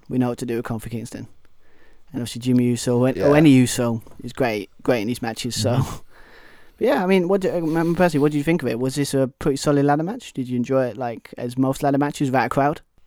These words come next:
Speaker 2: Yeah, I, I enjoyed this ladder match. Um, I, I liked the, the back chatting and the monologue as well, uh, as well. Um, like, it, as it was throughout the night. So one,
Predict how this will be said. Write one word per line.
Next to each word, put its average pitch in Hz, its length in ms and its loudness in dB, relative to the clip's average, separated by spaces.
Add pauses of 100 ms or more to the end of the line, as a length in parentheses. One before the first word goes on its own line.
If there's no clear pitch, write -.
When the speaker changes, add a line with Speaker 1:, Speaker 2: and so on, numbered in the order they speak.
Speaker 2:
Yeah, 202 300 2
I, 139 340 6
I 180 40 4
enjoyed 160 280 4
this 107 140 -6
ladder 107 200 6
match. 101 340 0
Um, 110 440 4 (840)
I, 113 180 0
I 117 60 4
liked 120 280 6
the, 120 440 8
the 120 80 2
back - 320 2
chatting 127 380 0
and 131 120 0
the 107 60 0
monologue 117 460 2
as 95 120 -2
well, 117 180 4
uh, 147 60 0 (120)
as 104 340 2
well. 143 280 4 (460)
Um, 98 460 2 (200)
like, 98 160 -6
it, - 180 -8 (200)
as 101 120 -2
it 87 80 -4
was 104 180 0
throughout 110 380 4
the 110 80 0
night. 110 240 0
So 98 180 2
one, 101 280 0